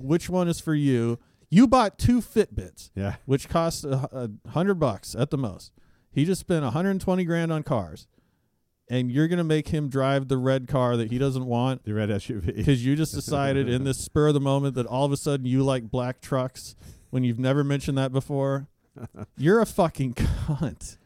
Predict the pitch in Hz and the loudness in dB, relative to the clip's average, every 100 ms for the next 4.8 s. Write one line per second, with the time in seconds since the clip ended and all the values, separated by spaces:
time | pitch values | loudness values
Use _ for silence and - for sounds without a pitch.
0 | - 190 202 165 160 208 226 226 - - | -2 2 4 4 6 4 4 0 0 2
1 | 156 156 151 143 131 143 139 - - 85 | 2 4 2 0 -2 -4 -4 -6 -12 -6
2 | - 143 - 170 160 226 214 233 - 156 | 0 0 0 2 8 8 6 2 2 2
3 | 160 156 - 139 131 123 123 - 123 127 | 4 2 2 2 4 2 -2 -4 -4 -4
4 | - 110 123 127 127 135 139 147 | -4 -6 -4 -4 -2 -2 -2 -4